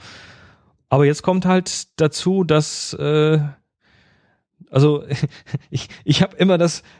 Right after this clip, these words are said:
immer das Problem, wenn jemand sagt, „Boah, du hast so eine geile Kamera, die macht sicher tolle Fotos.“ Und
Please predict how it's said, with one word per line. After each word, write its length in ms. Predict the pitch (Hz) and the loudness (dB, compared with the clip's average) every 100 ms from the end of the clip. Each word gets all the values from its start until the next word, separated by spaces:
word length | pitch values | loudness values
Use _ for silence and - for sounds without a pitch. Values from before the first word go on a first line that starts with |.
| - | -2
immer 160 | 160 190 | 2 2
das 140 | 185 | 2
Problem, 300 | - 143 170 | -2 -2 0
wenn 60 | 170 | 2
jemand 180 | 160 160 | 2 0
sagt, 180 | 156 | -2
„Boah, 200 | - 156 | -6 -4
du 60 | 151 | -4
hast 100 | 131 | 0
so 60 | 151 | 0
eine 120 | 143 | 0
geile 320 | 139 151 156 | -2 -2 -2
Kamera, 400 | - 180 165 120 | -2 -2 -2 -2
die 80 | 127 | -2
macht 160 | 143 151 | -4 -4
sicher 220 | 151 151 | -6 -4
tolle 220 | 151 151 | -4 -6
Fotos.“ 640 | - 160 156 104 98 - - _ _ - _ _ _ _ _ - | -6 -8 -4 -6 -6 -12 -20 _ _ -20 _ _ _ _ _ -2
Und 520 | 127 127 - 147 | 0 0 -2 -10